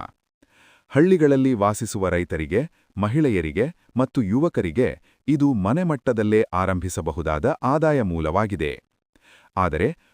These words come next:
ಕೋಳಿ ಪಾಲನೆಯ ಯಶಸ್ಸಿಗೆ ಮುಖ್ಯವಾದ ಅಂಶವೇ ಸೂಕ್ತ ಕೋಳಿ ಶೆಡ್. ಕೋಳಿಗಳಿಗೆ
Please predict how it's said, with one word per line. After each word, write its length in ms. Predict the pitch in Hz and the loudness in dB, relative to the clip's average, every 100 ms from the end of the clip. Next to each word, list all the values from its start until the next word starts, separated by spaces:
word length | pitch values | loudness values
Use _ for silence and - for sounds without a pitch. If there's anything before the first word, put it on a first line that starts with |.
| _ | _
ಕೋಳಿ 300 | - 180 202 | 4 6 6
ಪಾಲನೆಯ 500 | 190 151 131 123 117 104 | 2 2 2 2 2 0
ಯಶಸ್ಸಿಗೆ 640 | 82 90 147 - 95 104 | -2 -2 -4 -4 -2 -2
ಮುಖ್ಯವಾದ 600 | 85 113 - 170 151 143 | 0 -4 -2 -2 0 0
ಅಂಶವೇ 680 | 127 90 90 - 92 135 - _ _ | 0 -2 -4 -4 0 0 -2 _ _
ಸೂಕ್ತ 420 | - - 185 _ 175 | -8 -2 -2 _ -4
ಕೋಳಿ 420 | - 139 131 95 | 0 2 2 0
ಶೆಡ್. 340 | - 73 67 - _ _ _ _ _ _ _ _ _ | -4 -6 -8 -20 _ _ _ _ _ _ _ _ _
ಕೋಳಿಗಳಿಗೆ 640 | 170 202 180 131 107 120 | 6 6 6 2 2 2